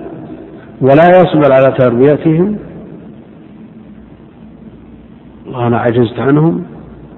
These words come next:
أنا لي سنة أو سنتين أو سنوات وأنا أحاول وعجلت، وعجزت." يقول: "ما صبرت." اصبر وأنت في جهاد،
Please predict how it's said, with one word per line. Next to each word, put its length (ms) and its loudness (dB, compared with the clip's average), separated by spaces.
أنا 180 0
لي 240 0
سنة 300 2
أو 80 0
سنتين 560 0
أو 120 -4
سنوات 560 -2
وأنا 280 0
أحاول 400 0
وعجلت، 400 -6
وعجزت." 440 -4
يقول: 160 0
"ما 240 2
صبرت." 280 -6
اصبر 420 -2
وأنت 300 0
في 180 0
جهاد، 440 0